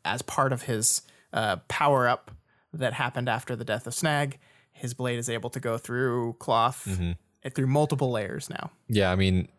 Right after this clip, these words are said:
Speaker 2: speaking of Snag's death, I, I was, I thought that he hit him in the chest, and he was wearing, I mean, presumably both Snag and, um, and, uh, Hook Line are wearing shirts, and it still,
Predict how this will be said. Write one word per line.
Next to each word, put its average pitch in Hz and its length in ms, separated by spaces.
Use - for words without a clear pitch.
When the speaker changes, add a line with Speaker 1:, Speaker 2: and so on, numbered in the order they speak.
Speaker 2:
speaking 117 340
of 80 80
Snag's 82 420
death, 82 380
I, 82 240
I 87 80
was, 104 180
I 98 140
thought 85 280
that 80 260
he 92 180
hit 87 180
him 82 140
in 80 100
the 78 100
chest, 85 520
and 82 100
he 82 100
was 80 140
wearing, 82 440
I 90 40
mean, 82 140
presumably 85 460
both 82 260
Snag 82 460
and, 80 360
um, 78 520
and, 78 260
uh, 76 300
Hook - 260
Line 78 200
are 78 60
wearing 78 440
shirts, - 540
and 82 260
it 82 120
still, 82 360